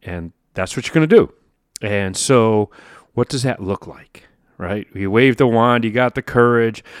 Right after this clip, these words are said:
Are we living in a beautiful cabin in the woods somewhere? Maybe you're in the mountains living, or maybe you're on the beach or the islands, or maybe you're traveling and, and seeing other countries and visiting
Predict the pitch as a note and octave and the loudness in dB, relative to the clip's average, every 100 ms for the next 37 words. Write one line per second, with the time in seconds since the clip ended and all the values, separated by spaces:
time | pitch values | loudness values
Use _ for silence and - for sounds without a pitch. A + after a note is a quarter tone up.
0 | - - A2 G#2+ E3 A#2+ A2+ C3 B2 A#2 | -8 -2 -2 -2 -8 -8 -6 -6 -4 -6
1 | G2+ F#2 - B2 A#2+ - - - A#2 A#2 | -6 -10 -4 -4 -4 -8 -12 -8 -6 -4
2 | A#2+ A#2 A#2 G2+ F#2+ B2+ A#2 - C3 A#2+ | -4 -4 -2 -2 2 0 0 -2 -2 -2
3 | A#2 A#2+ B2 A2 A2 A#2 A#2+ B2+ B2+ A2+ | -2 -2 -2 0 -2 -2 0 2 2 0
4 | G2+ G2+ A#2 C3 B2+ C3 B2 B2 A#2+ - | -2 0 2 2 0 -2 -2 -4 -8 -12
5 | - - _ A2+ A#2+ C3 C3 B2+ A#2+ G2 | -20 -20 _ -2 4 4 4 0 0 -2
6 | F#2+ G#2+ G#2+ G#2+ G#2 G2+ G#2 G2 E2 - | -2 -2 -4 -2 -4 -4 -4 -8 -10 -2
7 | B2 B2+ B2 - G2+ G#2+ - A#2 B2+ C#3 | 0 0 -2 -6 -6 -8 -4 0 0 0
8 | B2+ B2+ B2+ B2+ - A2+ A2 A2 B2 D3 | -2 -2 -2 -4 -8 -6 -4 -4 -2 -2
9 | C#3 A#2+ G2+ - - C#3 C3+ C3+ C#3+ D3+ | -4 -10 -10 -12 -6 -2 0 2 0 2
10 | D#3+ D#3 C#3 C#3 B2+ F#2+ F2+ - - - | 2 2 2 0 -2 -6 -10 -16 -20 -10
11 | G#2 G2+ C#3+ B2+ A#2 G2 _ _ _ _ | -8 -4 -2 0 0 -4 _ _ _ _
12 | - - C#3+ C#3+ - C#3 C3 A#2 G#2 F2+ | -12 -4 -2 -2 -2 0 0 -2 -6 -6
13 | A#2+ G#2+ A#2 A#2 G#2+ | -6 -6 -6 -6 -6